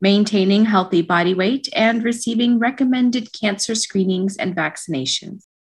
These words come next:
Today, we're talking with Doctor Marshall Ma from the Division of Community Epidemiology at the Pennsylvania Department of Health and Doctor Lisa Richardson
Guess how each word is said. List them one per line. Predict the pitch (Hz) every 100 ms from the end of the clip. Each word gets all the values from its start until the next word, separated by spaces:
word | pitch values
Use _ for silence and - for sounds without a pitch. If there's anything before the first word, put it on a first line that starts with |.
| _
Today, | - 254 285 330
we're | 320
talking | 311 247 247 254 247
with | 214 202
Doctor | 196 - 196
Marshall | 196 196 233 254 240
Ma | 214 175 151 147 -
from | 160
the | 165
Division | 165 180 196 220 208
of | 180 175
Community | - 190 208 220 240 233
Epidemiology | 208 208 202 196 190 180 165 160 151 - 139 139 _ _
at | 190 196
the |
Pennsylvania | 190 208 208 220 202 185 180 170
Department | - 160 170 - 202
of | 220
Health | 196 151 160 _ -
and | 190
Doctor | 196 202 214 190
Lisa | 202 233 240 220
Richardson | 190 196 175 - - 139 139